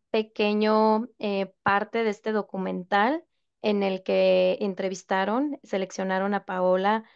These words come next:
eh, por su gran trayectoria dentro de la charrería.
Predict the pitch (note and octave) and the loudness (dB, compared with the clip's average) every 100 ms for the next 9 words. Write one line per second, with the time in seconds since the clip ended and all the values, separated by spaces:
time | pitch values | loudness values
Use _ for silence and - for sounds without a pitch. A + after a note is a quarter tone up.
0 | _ _ _ - G3+ F#3+ F#3 F#3 F3+ F#3 | _ _ _ 0 2 4 4 2 -2 -6
1 | - F#3 G3+ G#3 A3 A#3 G#3 - G3+ F#3+ | -4 -2 0 0 -2 -4 -4 -4 -4 -2
2 | F#3+ F#3+ F#3 F3+ G3+ F#3+ F#3 - F3+ F3 | -2 -4 -6 -6 -6 -4 -6 -6 -4 -4
3 | F#3 G3+ A#3 | -2 0 -2